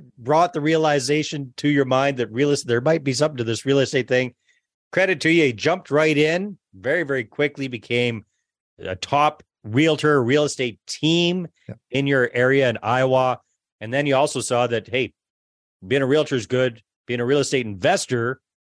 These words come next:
Speaker 1: might even be gooder, because there's even <laughs> all sorts of opportunities there. You got into single family homes and flips and this and that, the other thing. And then most recently,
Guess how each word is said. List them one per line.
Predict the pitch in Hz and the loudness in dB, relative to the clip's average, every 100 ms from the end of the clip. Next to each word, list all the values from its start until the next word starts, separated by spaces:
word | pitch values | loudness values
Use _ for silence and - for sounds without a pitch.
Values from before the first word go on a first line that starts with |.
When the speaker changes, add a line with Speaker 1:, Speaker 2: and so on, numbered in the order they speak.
| - | -8
Speaker 1:
might | 123 | -6
even | 131 120 | -6 -6
be | 110 | -8
gooder, | 87 143 135 160 151 147 165 _ _ _ _ | -2 2 4 4 4 2 0 _ _ _ _
because | 120 113 127 117 | -8 -2 -2 0
there's | 123 | -2
even | 135 135 127 - | -2 -2 -6 -10
<laughs> | - | -6
all | - 214 | -2 0
sorts | - 214 170 | 2 0 2
of | 147 | 0
opportunities | 110 113 123 110 | 0 -2 -2 0
there. | 131 | 0
You | 131 | 0
got | 135 135 | -2 -2
into | 123 | -4
single | 107 139 131 | -6 -2 -2
family | 123 127 117 | 0 0 0
homes | 123 127 110 | -2 -2 -8
and | 92 | -14
flips | 78 127 - - | -2 -2 -2 -8
and | 95 - - - - _ | -12 -16 -20 -20 -20 _
this | 151 147 | -2 -2
and | 127 | 0
that, | 127 117 | 0 2
the | 123 | 2
other | 123 | 2
thing. | 123 127 117 _ _ _ - | 0 -2 -4 _ _ _ -6
And | 120 | 0
then | 131 131 | 0 2
most | 143 175 - | 2 0 0
recently, | 127 113 101 101 104 | -2 -2 -4 -4 -6